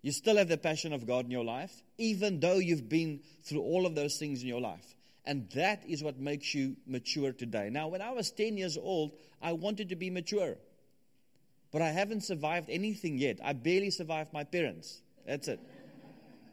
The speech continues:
I haven't survived anything. But when, and when I was twenty years old, again, I wanted to be, be mature.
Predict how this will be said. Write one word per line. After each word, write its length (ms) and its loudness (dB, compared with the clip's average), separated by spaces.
I 140 0
haven't 200 0
survived 420 -4
anything. 400 -2
But 120 0
when, 200 2
and 180 -2
when 120 0
I 40 0
was 220 0
twenty 320 -4
years 220 2
old, 280 0
again, 300 4
I 140 0
wanted 320 -4
to 60 -4
be, 240 -2
be 220 0
mature. 460 2